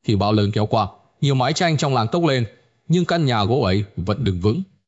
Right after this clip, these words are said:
Dân làng mới biết ai đã giữ từng cây cột ngay thẳng. Giữa tiếng gió rít, những mỏng gỗ khít chặt như lời thề âm thầm của người thợ nghèo. Người trưởng họ tìm đến, đặt trước mặt Khiêm một khoản tiền công lớn hơn. Nhưng điều quý nhất không phải bạc,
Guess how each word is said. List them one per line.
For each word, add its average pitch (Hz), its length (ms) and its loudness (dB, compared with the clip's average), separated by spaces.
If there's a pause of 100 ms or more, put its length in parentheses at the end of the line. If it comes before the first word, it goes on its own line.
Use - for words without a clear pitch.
(880)
Dân 110 200 0
làng 104 280 0 (260)
mới 110 140 2
biết 165 280 2
ai 101 240 -2
đã 104 120 0
giữ 180 220 0
từng 120 160 0
cây 113 120 0
cột 95 280 -4
ngay 92 140 -2
thẳng. 78 180 -6 (360)
Giữa 113 220 -2
tiếng 101 240 -4
gió 95 140 -2
rít, 131 240 0 (460)
những 160 180 -2
mỏng 151 140 -2
gỗ 143 140 0
khít 208 260 -2
chặt 131 240 -4
như 120 120 0
lời 101 260 0
thề 92 140 -2
âm 90 160 -2
thầm 85 240 -2 (160)
của 90 140 -2
người 80 200 -4
thợ 85 200 -6
nghèo. 76 180 -8 (720)
Người 131 140 0
trưởng 110 200 0
họ 95 100 2
tìm 92 240 -2
đến, 95 260 0 (680)
đặt 156 180 -2
trước 208 200 -2
mặt 160 180 -2
Khiêm 156 220 0
một 113 120 0
khoản 95 160 -2
tiền 92 180 -2
công 95 200 -2
lớn 87 180 0
hơn. 101 180 0 (540)
Nhưng 123 180 0
điều 120 160 2
quý 117 200 0
nhất 202 180 0
không 123 160 -2
phải 95 120 -2
bạc, 82 220 -2